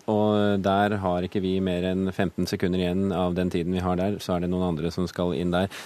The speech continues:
Tusen hjertelig takk, eh, Bent Høie og Thomas Breen, for at dere kunne være med derfra. Jeg har et spørsmål til slutt til, eh, til deg, Nyrud. Er det aktuelt,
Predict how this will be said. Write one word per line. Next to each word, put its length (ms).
Tusen 240
hjertelig 200
takk, 300
eh, 680
Bent 360
Høie 320
og 160
Thomas 300
Breen, 360
for 80
at 80
dere 260
kunne 160
være 160
med 80
derfra. 280
Jeg 60
har 120
et 80
spørsmål 340
til 120
slutt 220
til, 380
eh, 500
til 120
deg, 240
Nyrud. 440
Er 120
det 80
aktuelt, 800